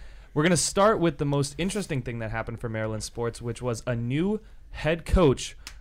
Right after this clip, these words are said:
for the Maryland basketball team. It is Kevin Willard, who was previously at Seton Hall, uh, had a lot of success there. What are our initial reactions to the hiring?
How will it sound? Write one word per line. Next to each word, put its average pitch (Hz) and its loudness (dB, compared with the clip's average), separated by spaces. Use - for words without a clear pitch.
for 127 0
the 120 2
Maryland 117 0
basketball 113 2
team. 104 -6
It 120 -2
is 113 -4
Kevin 160 -2
Willard, 147 2
who 123 -4
was 120 -2
previously 127 0
at 107 -2
Seton 117 -6
Hall, 143 2
uh, 107 0
had 131 0
a 131 0
lot 131 2
of 175 -2
success 147 -2
there. 170 0
What 147 2
are 147 2
our 127 4
initial 127 -4
reactions 113 -4
to - -6
the 104 -2
hiring? 95 -6